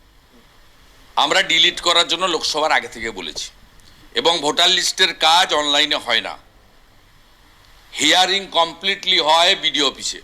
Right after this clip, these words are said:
ইনি জানেন না, ইনি এত দিনকার রাজনীতিবিদ, প্রশাসন চালিয়েছেন, কেন্দ্রে মন্ত্রী ছিলেন, চোদ্দ বছরের মুখ্যমন্ত্রী, এর সামান্য নত্য সত্য জ্ঞান আছে বলে আমার মনে হয় না। ঠিক এখানেও এই ব্যবসাটা আরম্ভ করে এর প্রধান টার্গেট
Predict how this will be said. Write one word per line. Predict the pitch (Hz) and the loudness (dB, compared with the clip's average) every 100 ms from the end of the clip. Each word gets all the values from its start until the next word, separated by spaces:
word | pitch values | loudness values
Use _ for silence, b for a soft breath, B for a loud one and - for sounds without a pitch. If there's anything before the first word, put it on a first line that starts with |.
| - _ - _ - _ _ _ _ _ _ - - | -20 _ -20 _ -20 _ _ _ _ _ _ -20 -4
ইনি | 165 202 180 | 2 2 4
জানেন | 185 233 220 151 | 4 4 2 0
না, | 120 | -2
ইনি | 156 202 165 | 0 2 2
এত | - 214 202 | 2 -2 0
দিনকার | 202 247 269 233 202 | -2 0 0 4 2
রাজনীতিবিদ, | 190 196 190 190 196 208 170 | 0 -10 -10 -8 -8 -10 -12
প্রশাসন | 156 170 170 170 156 | -12 -10 -10 -4 -2
চালিয়েছেন, | 156 156 170 180 | -2 -4 -4 -4
কেন্দ্রে | 160 143 147 | -6 -4 -4
মন্ত্রী | 139 127 160 - | -6 -8 -8 -4
ছিলেন, | 175 196 202 B B B - | -2 -2 -6 B B B -6
চোদ্দ | 147 139 165 | -6 -2 0
বছরের | 160 180 180 160 | 0 2 0 0
মুখ্যমন্ত্রী, | 151 - 156 170 202 185 190 | -4 -6 -6 -4 0 2 2
এর | - - - | -2 -12 -8
সামান্য | 139 185 262 294 294 233 | -2 2 2 2 2 2
নত্য | 220 - 226 | -2 -2 -4
সত্য | 208 - 226 196 | -4 -6 -4 -2
জ্ঞান | 190 185 | 0 -2
আছে | 185 170 | -6 -6
বলে | 156 | -6
আমার | 139 117 | -6 -8
মনে | 104 85 | -10 -8
হয় | 78 | -10
না। | - - _ - | -14 -20 _ -4
ঠিক | 220 226 214 | 0 0 0
এখানেও | 247 269 277 269 247 | 2 4 4 4 4
এই | 233 220 208 | 4 2 -2
ব্যবসাটা | 190 - 196 202 196 | -6 -4 -6 -2 -4
আরম্ভ | 185 190 185 | -4 -12 -10
করে | 196 170 156 - - b b - 165 | -4 0 0 -4 -12 b b -4 0
এর | 214 - - - - - | 0 -2 -20 -20 -18 -10
প্রধান | 165 220 285 269 | 0 2 2 0
টার্গেট | 247 220 226 | 0 2 -2